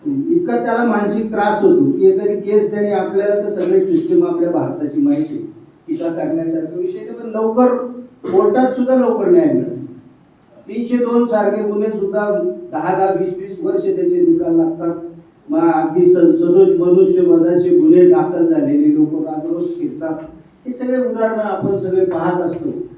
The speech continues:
आणि त्यामुळे जसं आता हे ई सिस्टम झाली, ई सिस्टमवर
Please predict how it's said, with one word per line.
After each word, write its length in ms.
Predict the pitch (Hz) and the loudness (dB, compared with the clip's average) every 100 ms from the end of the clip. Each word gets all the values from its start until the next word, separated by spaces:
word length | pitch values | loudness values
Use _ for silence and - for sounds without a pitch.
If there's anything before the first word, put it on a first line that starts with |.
| - - | -20 -6
आणि 240 | 339 - | -2 0
त्यामुळे 580 | 277 208 226 226 226 226 | 0 0 0 -2 -4 -6
जसं 140 | 226 | -4
आता 260 | 233 214 220 | -4 -4 -4
हे 340 | 214 208 208 220 | -2 -2 -4 -6
ई 40 | |
सिस्टम 480 | 220 190 - - 214 | -8 -10 -10 -12 -8
झाली, 260 | 190 196 196 | -4 -2 -2
ई 160 | 202 | -6
सिस्टमवर 680 | - 202 202 - 208 208 | -10 -12 -16 -14 -14 -10